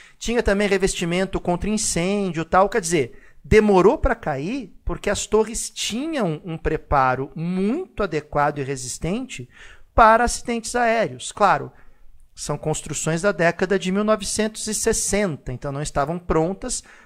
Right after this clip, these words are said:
para aviões tão grandes, tão maiores e assim por diante. Mas, assim, ah, não ia cair, foi uma explosão, parará, parará. Então, os relatórios, os engenheiros, todo mundo que estuda isso com seriedade,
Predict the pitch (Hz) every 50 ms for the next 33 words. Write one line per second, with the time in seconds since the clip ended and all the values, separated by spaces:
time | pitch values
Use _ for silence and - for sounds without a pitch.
0 | _ - - 165 165 175 175 170 180 160 165 180 190 - - - 185 202 254 254
1 | 202 175 165 175 202 214 220 196 143 135 - - - 160 156 160 180 208 202 156
2 | 151 175 202 196 180 165 151 139 143 160 151 - 190 170 - 202 190 190 240 220
3 | 180 160 151 147 - - - - _ _ - - - - _ _ _ 175 170 185
4 | 185 - - - _ _ _ - - - _ - 175 - - 220 233 233 233 247
5 | 247 247 254 254 240 - - 202 180 190 220 254 262 - - 220 220 233 220 226
6 | - - - 214 196 185 165 139 135 135 165 202 226 240 240 233 233 - 196 196
7 | 208 208 208 190 180 175 165 160 165 180 214 220 - - _ _ _ _ _ _
8 | _ - _ _ _ _ _ _ - - - 180 143 117 - - - - - -
9 | - _ _ _ - 196 247 - 226 220 180 156 135 - - 151 156 170 196 190
10 | 165 147 139 135 135 175 208 214 220 196 196 175 160 170 190 196 185 170 - -
11 | - 359 370 349 247 214 214 202 196 202 190 - - - - - 214 220 208 160
12 | 139 147 139 143 147 151 139 123 - - - 131 - - - 170 175 156 - -
13 | 165 147 151 151 135 131 139 135 143 151 165 170 151 131 113 117 131 123 120